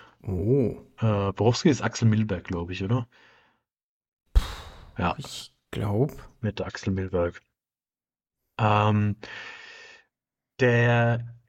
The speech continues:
Speaker 2: S-S-Führer wird von Axel Henny gespielt. Der hat zweitausendvierzehn beispielsweise in Hercules mitgespielt, ne? Der Hercules mit The Rock. Er hat in Der
Speaker 1: Oh,
Speaker 2: Marsianer
Speaker 1: oh.
Speaker 2: mitgespielt.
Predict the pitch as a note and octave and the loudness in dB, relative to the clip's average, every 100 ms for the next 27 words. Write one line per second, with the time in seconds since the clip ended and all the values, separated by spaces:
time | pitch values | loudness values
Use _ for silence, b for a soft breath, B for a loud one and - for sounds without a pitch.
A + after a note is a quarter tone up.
0 | _ - C3 - C3+ - - C#3+ C3 B2+ | _ -2 -2 0 0 0 2 4 4 4
1 | B2 A#2 B2 A2+ A2+ - A#2+ A#2+ A#2 - | 4 2 0 -2 -4 -2 0 2 2 2
2 | A2+ B2 C3+ B2+ B2+ - C3+ B2 A#2+ A#2 | 4 4 2 2 2 0 2 4 4 2
3 | - - _ _ _ _ _ - A#2+ A#2+ | -6 -16 _ _ _ _ _ 0 2 2
4 | A#2+ - - A#2+ B2+ B2 C3+ C#3+ F3 D3 | -2 -8 -2 2 2 2 2 2 2 2
5 | - B2+ C#3+ A#2 B2 A#2+ C3+ A2 A2+ A#2 | 2 2 0 2 2 2 2 2 2 2
6 | E3 D#3 - - _ _ - C3+ C#3 C#3+ | 2 2 0 -12 _ _ -2 0 2 0
7 | - D3+ E3 - _ A#2+ B2 A#2+ B2+ A2+ | 2 2 2 -4 _ 2 2 4 4 4
8 | A#2+ A#2+ A#2+ A#2 A#2+ A2+ A#2 - _ _ | 2 2 2 2 2 2 0 -14 _ _
9 | _ _ _ _ _ _ B2+ A2 A2 - | _ _ _ _ _ _ 2 4 4 0
10 | - _ _ _ _ _ _ - A2+ A2+ | -6 _ _ _ _ _ _ 0 2 4
11 | B2 A2 A2 A2+ - A2 G#2 B2 D3 D3+ | 2 4 6 6 6 4 4 2 2 -2
12 | A#2 C3+ B2 C3+ C3 B2 | 2 4 4 4 2 0